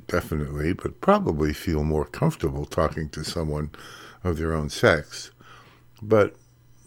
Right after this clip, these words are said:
the other reason is that, uh, it can be kind of a precarious situation,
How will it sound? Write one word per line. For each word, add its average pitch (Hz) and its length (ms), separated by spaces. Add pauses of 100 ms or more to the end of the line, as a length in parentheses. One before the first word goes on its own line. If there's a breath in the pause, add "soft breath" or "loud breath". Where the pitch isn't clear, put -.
(220)
the 135 320
other 226 240
reason 85 400
is 80 340
that, 87 280 (640 loud breath)
uh, - 120 (400)
it 113 200
can 139 400
be 98 260
kind 98 440
of 80 160
a 80 100
precarious 82 580
situation, 78 840